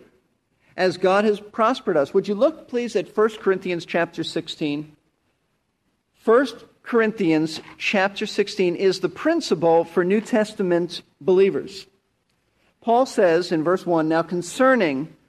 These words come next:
the collection for the saints, as I directed the churches of Galatia, so do you also.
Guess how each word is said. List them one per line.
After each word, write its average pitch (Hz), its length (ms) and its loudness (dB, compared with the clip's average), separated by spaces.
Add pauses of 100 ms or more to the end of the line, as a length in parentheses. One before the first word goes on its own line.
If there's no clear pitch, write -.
(1040)
the 196 140 -2
collection 214 600 0
for 233 120 0
the 196 120 0
saints, 160 540 -2
as - 240 -4
I 202 220 2
directed 214 500 0
the 175 80 0
churches 202 460 -2
of 170 140 -2
Galatia, 180 500 2
so 220 480 2
do 196 340 -2
you 190 360 0
also. 180 560 2